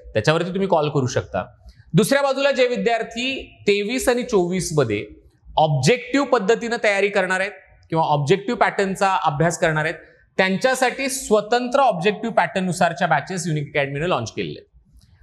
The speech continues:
आणि ज्यातली येणारी जी बॅच आहे, ती एक एप्रिलपासून सुरू होते, जी सकाळी आठ ते दहा या वेळेत असेल, सोमवार ते शुक्रवार, म्हणजे तीन एप्रिल ते सात एप्रिल या दिवसांमध्ये त्याचे डेमो लेक्चर सकाळी आठ ते दहा असतील. ही बॅच ऑफलाईन आणि ऑनलाईन अशा दोन्ही स्वरूपात असेल.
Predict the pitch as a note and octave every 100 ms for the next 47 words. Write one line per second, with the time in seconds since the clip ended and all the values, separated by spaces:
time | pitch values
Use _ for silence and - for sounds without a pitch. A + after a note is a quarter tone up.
0 | - C3+ D3+ G3+ A3+ F#3+ F#3 A3+ A#3 A#3+
1 | G3+ E3+ C3+ A#2+ - - - - G#3 -
2 | A3 C4 B3+ A#3+ A3 A3 G3 A3 G3 F#3+
3 | F3+ E3 E3+ - - - - B2 B2+ G3
4 | A#3+ A3+ F3+ E3+ F3 F#3+ - E3 F3+ -
5 | - G3+ D#3+ C#3+ E3+ E3 D#3+ D#3 D#3 D3+
6 | E3 A3 - _ - D#3+ D#3 D#3+ F#3 F#3+
7 | G3+ G3 - D3+ B2 A#2 C3+ C3+ F3 G3+
8 | G3+ - F#3 G3+ G#3 F#3+ E3 D#3+ C#3+ B2
9 | D#3 - - - B2+ E3+ G#3 - D#3 D#3
10 | D3+ F3 F3 E3+ F#3 D#3+ F3+ D3+ D3+ E3+
11 | E3 G3+ F3+ E3 D#3+ D3 - E3 D3 C#3+
12 | - D3+ - _ _ _ _ D#3 D#3 E3+
13 | - C#3 - E3+ G3+ G#3 G3+ D#3 C#3 B2+
14 | A2 A2+ C#3+ D3 F3 F3 E3+ F3 E3+ E3
15 | E3+